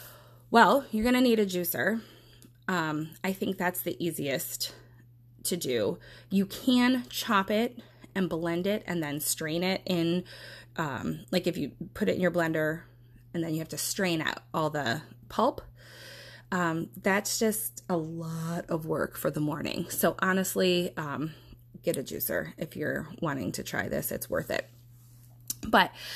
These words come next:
the basics are pretty simple. You're gonna take your large bunch of celery. You're gonna trim off the tips and then the end part, rinse it, and then run it through your juicer. So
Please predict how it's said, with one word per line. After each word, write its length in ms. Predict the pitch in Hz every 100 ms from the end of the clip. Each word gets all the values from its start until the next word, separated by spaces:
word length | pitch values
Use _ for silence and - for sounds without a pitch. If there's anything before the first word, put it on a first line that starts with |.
| - -
the 100 | 254
basics 380 | 359 359 359
are 100 | 294
pretty 240 | 247 247 240
simple. 380 | 233 175 - -
You're 100 | 180
gonna 160 | 190
take 320 | 185 220 214
your 100 | 233
large 320 | 226 185 196 214
bunch 220 | 208 220
of 100 | 240
celery. 520 | - 156 151 196 262 - - - - -
You're 120 | 214
gonna 80 | 214
trim 280 | 175 - 226
off 200 | 226 226
the 80 | 214
tips 540 | - 214 220 - - - - -
and 120 | 196
then 120 | 170 165
the 140 | 214
end 300 | 165 156 170
part, 360 | - 151 170 - - - -
rinse 420 | 180 175 196 240 185
it, 300 | 143 170 - - - -
and 100 | 190
then 160 | 175
run 160 | 151 143
it 80 | 151
through 140 | 156
your 100 | 160
juicer. 380 | 202 254 - - - - - - -
So 480 | - - 196 175 175